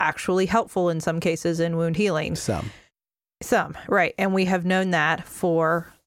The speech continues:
Speaker 1: obviously, a very long time.
Speaker 2: Um, we've been using it for a very long time. No is a
Speaker 1: <laughs>
Speaker 2: very strong word. I don't think
Speaker 1: We
Speaker 2: we
Speaker 1: have
Speaker 2: knew much at this point.
Speaker 1: We randomly guessed it, and it turned out to be
Speaker 2: Thank
Speaker 1: right
Speaker 2: you. Thank
Speaker 1: for a
Speaker 2: you.
Speaker 1: very long time.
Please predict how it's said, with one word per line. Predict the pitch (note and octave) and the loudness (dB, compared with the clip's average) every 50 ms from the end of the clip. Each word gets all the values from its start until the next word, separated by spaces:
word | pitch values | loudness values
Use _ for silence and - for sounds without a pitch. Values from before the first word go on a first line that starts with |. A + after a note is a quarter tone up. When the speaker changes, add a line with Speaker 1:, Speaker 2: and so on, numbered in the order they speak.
| _ | _
Speaker 1:
obviously, | - D#3 C#3+ C#3+ D3+ - C#3+ - - E3 D#3+ E3+ G#3 - - - | -2 0 0 0 0 -2 -2 -2 0 0 0 0 -2 -4 -4 0
a | A3+ A3+ B3 A#3 | 0 2 2 2
very | G3+ F3+ E3 E3+ E3 D#3 D3+ D#3 D#3+ E3 | 0 -2 -2 0 0 0 0 0 0 0
long | D#3+ D#3+ E3 E3+ F3+ | 2 0 0 0 0
time. | - B3 C4 A#3 E3+ - - D#3+ - | 2 2 2 2 0 -2 -4 -2 0
Speaker 2:
Um, | G#3+ A3 A3 A3 G#3+ G3+ G#3 G3+ G3 G3 G3+ F#3+ - _ _ _ _ _ _ _ _ _ _ - | 0 2 2 2 4 4 2 2 2 0 -2 -6 -14 _ _ _ _ _ _ _ _ _ _ -4
we've | D4+ C#4 C#4+ C4 A3+ | -2 0 0 2 2
been | F#3+ F3+ E3 E3+ | 2 2 2 2
using | E3+ F3 F3+ E3+ D3+ D3 C#3 | 2 2 2 2 2 2 2
it | C3+ A#2+ A2 | 2 0 0
for | - - C3+ C3 | 0 2 2 2
a | A#2+ | 2
very | B2 B2 A#2+ A2+ A2 | 2 2 2 4 4
long | A2 G#2+ G#2+ A2 G#2+ | 2 2 2 0 0
time. | - A#2+ A2+ A#2 A#2 A2 - - | 0 0 0 0 0 -4 -4 -2
No | A3+ A#3 C#4+ C#4+ C4 B3+ A#3+ A3+ F#3+ F3 | 0 2 2 4 4 4 4 4 4 4
is | D#3+ C#3 - | 4 4 2
a | C#3+ | 2
Speaker 1:
<laughs> | C3 - G#3 C3+ | 2 2 2 2
Speaker 2:
very | B2+ B2 A#2+ B2+ | 4 4 2 2
strong | B2+ - - - D#3 D3+ A#2 A2 A2 A2+ | 0 -2 0 2 2 2 2 2 -2 0
word. | A#2 B2 A#2 G#2+ F#2+ A2 B2+ - - - - A3 C4 - E3+ - - - | 0 2 2 2 2 2 2 0 0 -4 -6 -4 -2 0 0 0 2 2
I | G#3 A#3 | 2 2
don't | C4+ - G#3+ G3 | 2 2 0 2
think | F#3 F#3 E3+ | 2 2 2
Speaker 1:
We | E3 E3 | 2 2
Speaker 2:
we | D#3+ | 2
Speaker 1:
have | D#3 D#3 | 2 0
Speaker 2:
knew | D#3 D#3 D#3 D#3+ E3 E3+ E3+ E3 E3 D#3 C#3+ C3 A#2+ A2 A2 A2+ B2+ C3 C3 | 0 0 2 4 4 6 6 6 6 6 4 4 4 4 2 2 0 -2 -2
much | C3 C#3 C3+ A#2+ A2+ G#2+ F#2 E2+ - - - - - | 0 2 2 4 2 2 0 -2 -6 -12 -12 -8 -4
at | - C#3 C3+ A#2+ | -2 -2 0 0
this | C3 C3 B2+ C3+ | 0 0 0 0
point. | C#3 C#3 C3 A#2 G#2 F2+ E2+ - | 0 0 2 2 2 2 2 2
Speaker 1:
We | B3 C4+ C4+ C4 | 2 2 2 2
randomly | B3 B3+ C#4+ D#4 E4 E4 E4+ D4+ D4+ D4 C#4+ | 2 2 2 2 2 2 0 0 0 0 0
guessed | B3 - E4+ F4+ F4 - - - - | 0 2 2 2 2 0 -2 0 4
it, | C#4+ C4 B3+ A#3+ - _ | 4 4 4 4 2 _
and | - A3+ A3+ B3 | 0 0 2 0
it | A3 - | -2 -2
turned | - - C#4 B3 A#3+ A#3 | 0 0 0 2 2 2
out | A#3+ A3 A3 - | 2 0 2 0
to | - A3+ | 0 0
be | G#3 A3+ A3+ | 0 0 2
Speaker 2:
Thank | A3+ A#3 | 4 4
Speaker 1:
right | B3 A#3 G#3 F#3+ F#3 F3+ F3 | 4 4 4 4 2 2 0
Speaker 2:
you. | G#2 F#2+ F2 E2+ F2+ | 0 2 0 0 0
Thank | - - B2 A2 G2+ | 0 0 0 0 2
Speaker 1:
for | - A3+ | 2 2
a | A3+ | 2
Speaker 2:
you. | G#3 | 2
Speaker 1:
very | G3 G#3+ G#3 - G3+ G3 | 2 2 2 2 2 4
long | G3 G3 F#3+ G3+ G3 | 2 2 2 0 2
time. | - C4+ G#3+ F#3+ F3+ F3 E3+ | 2 2 2 2 0 -2 -2